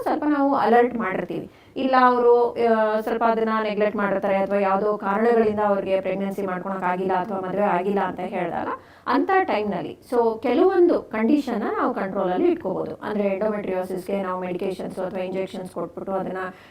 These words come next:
ಎರಡು ಮೂರು ವರ್ಷದವರೆಗೂ ನಾವು ತಳ್ಬೋದು. ಇಲ್ಲ ಗಡ್ಡೆಗಳಿದ್ದಾಗ ಗಡ್ಡೆಗಳು ಸೈಜ್ ದೊಡ್ಡದಾಗಬಾರ್ದು ಅನ್ನೋದಕ್ಕೆ ಮಾತ್ರೆಗಳು ಬರುತ್ತೆ, ಅದನ್ನ ಕೂಡ ನಾವು ಕೊಟ್ಟು ನೋಡ್ಬೋದು. So ಆದಷ್ಟು ನಾವು ಮಕ್ಕಳು ಇಲ್ಲದೆ ಇರೋರಿಗೆ ಅಂದ್ರೆ ಫರ್ಟಿಲಿಟಿ ಪ್ರಾಬ್ಲಮ್ಸ್ ಇರೋರಿಗೆ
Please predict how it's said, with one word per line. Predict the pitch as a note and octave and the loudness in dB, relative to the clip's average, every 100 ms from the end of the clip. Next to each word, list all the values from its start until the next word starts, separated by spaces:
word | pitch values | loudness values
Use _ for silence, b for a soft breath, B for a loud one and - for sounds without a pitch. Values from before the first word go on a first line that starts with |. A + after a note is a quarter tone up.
| G#3+ | 0
ಎರಡು | A3 G#3 | 2 2
ಮೂರು | G3+ F#3 | 0 -2
ವರ್ಷದವರೆಗೂ | F#3 F#3+ F#3 F3+ | -4 -4 -4 -2
ನಾವು | G3 F#3+ F3+ | -2 -4 -4
ತಳ್ಬೋದು. | F3 F3 F3 E3+ F3 B B G#3+ | -4 -2 -4 -4 -8 B B -2
ಇಲ್ಲ | G#3+ G#3 | 0 0
ಗಡ್ಡೆಗಳಿದ್ದಾಗ | G3 A3 A3 G3 F3+ F#3+ F#3 F#3+ | 0 2 4 2 0 -2 0 -2
ಗಡ್ಡೆಗಳು | F#3 F#3+ G#3 G3 G3 | -2 -2 0 0 0
ಸೈಜ್ | G3 G3+ G#3+ G#3 | -2 -4 -2 -2
ದೊಡ್ಡದಾಗಬಾರ್ದು | G3 G3 G#3 G3 F3+ F#3 F#3 F#3+ | 0 2 2 2 0 0 0 -2
ಅನ್ನೋದಕ್ಕೆ | F3+ F3+ F3+ A3+ | -2 -6 -4 -4
ಮಾತ್ರೆಗಳು | A#3+ F3+ G3 F#3 F3 | -4 -6 -4 -4 -4
ಬರುತ್ತೆ, | E3+ E3+ E3+ E3 | -6 -6 -8 -6
ಅದನ್ನ | - A3 A3 | -4 -2 -2
ಕೂಡ | G#3 G3 | -2 -2
ನಾವು | - C4+ F#3+ | -2 -2 -4
ಕೊಟ್ಟು | F3+ F#3 | -6 -6
ನೋಡ್ಬೋದು. | F#3 F#3+ F#3+ F3+ E3+ F3 F3 B B | -4 -2 -2 -2 0 -2 -4 B B
So | C4 B3+ | -4 -2
ಆದಷ್ಟು | G#3 A#3+ F4 F#4+ - F#4 - - | 0 2 2 0 0 -2 -2 -4
ನಾವು | A3+ G#3+ G#3+ G#3+ | -2 0 0 -2
ಮಕ್ಕಳು | A3 - D#4+ | -4 0 2
ಇಲ್ಲದೆ | D4+ G#3 A3 B3 | 2 2 4 6
ಇರೋರಿಗೆ | A3 F3 D#3 - | 6 2 -4 -10
ಅಂದ್ರೆ | G3+ G#3+ A#3+ | -6 -2 -2
ಫರ್ಟಿಲಿಟಿ | G3+ G3+ C#4+ D#4 D4 | -2 -2 0 0 0
ಪ್ರಾಬ್ಲಮ್ಸ್ | C#4+ G#3+ G#3 A3+ A3 G#3+ G#3+ G3+ | 0 0 0 -2 -2 -4 -4 -2
ಇರೋರಿಗೆ | G3 G3+ G#3 G3 A3+ G#4+ - | 0 2 4 2 -2 -4 -10